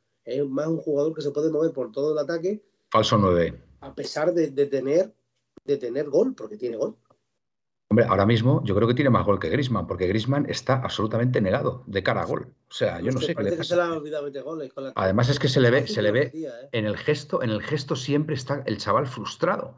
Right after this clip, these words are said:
Speaker 2: Porque
Speaker 1: Nosotros, pues,
Speaker 2: ca-,
Speaker 1: nos
Speaker 2: ca-
Speaker 1: pasa, nos pasa que cuando le cae el balón y la, va a pegar la frontal del área, como la pegaba antes, que siempre la me-,
Speaker 2: Sí.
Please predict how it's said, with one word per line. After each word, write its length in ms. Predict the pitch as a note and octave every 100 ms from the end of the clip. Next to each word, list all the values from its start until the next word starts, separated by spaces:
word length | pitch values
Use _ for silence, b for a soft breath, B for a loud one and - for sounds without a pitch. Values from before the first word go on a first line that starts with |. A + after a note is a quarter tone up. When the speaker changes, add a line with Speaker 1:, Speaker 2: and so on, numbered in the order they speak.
| b b b b -
Speaker 2:
Porque 260 | G#2 -
Speaker 1:
Nosotros, 100 | G#2+ A2
pues, 0 |
Speaker 2:
ca-, 160 | F3
Speaker 1:
nos 80 | F#3
Speaker 2:
ca- 60 | F#3
Speaker 1:
pasa, 340 | F#3 F3+ - _
nos 120 | E3+ E3
pasa 220 | F3+ F#3
que 60 | E3+
cuando 200 | E3 D3
le 100 | C#3+
cae 100 | E3+
el 60 |
balón 320 | D#3+ D#3 E3 D3+
y 40 |
la, 100 | C3+
va 160 | C3 C#3+
a 40 |
pegar 200 | D#3+ D#3
la 80 | C#3+
frontal 320 | C#3 C3+ D3
del 80 | C#3
área, 140 | C#3
como 140 | B2+ B2+
la 100 | A#2
pegaba 340 | A2+ D3 F#3
antes, 220 | F3 - C#3+
que 80 |
siempre 260 | - E3+ C#3+
la 120 | C3+
me-, 100 | C3
Speaker 2:
Sí. 160 | -